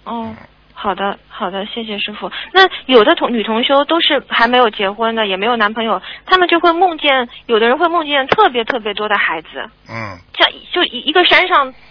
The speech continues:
Speaker 1: 很多很多孩子那种啊。
Speaker 2: 这就是
Speaker 1: 这种是什么意思？
Speaker 2: 准备投胎呀，大家都抢着要投胎，也就是他命根当中可能这个时候他应该结婚了呀，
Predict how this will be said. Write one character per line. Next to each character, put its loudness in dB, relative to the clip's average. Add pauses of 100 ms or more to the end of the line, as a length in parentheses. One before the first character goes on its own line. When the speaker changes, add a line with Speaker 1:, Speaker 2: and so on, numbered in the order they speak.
Speaker 1:
很 -8
多 -4
很 -2
多 -2
孩 -4
子 -16
那 -8
种 -12
啊。 -12 (260)
Speaker 2:
这 0
就 2
是 4
Speaker 1:
这 -
种 0
是 4
什 -8
么 -12
意 -6
思？ -2
Speaker 2:
准 -6
备 2
投 -6
胎 -4
呀， -4 (220)
大 -2
家 -8
都 -8
抢 -4
着 -10
要 -4
投 -14
胎， -16 (420)
也 -4
就 0
是 -2
他 2
命 0
根 -8
当 2
中 -6
可 -6
能 -8
这 -2
个 -2
时 2
候 -6
他 -6
应 -10
该 -6
结 -8
婚 -10
了 -16
呀， -18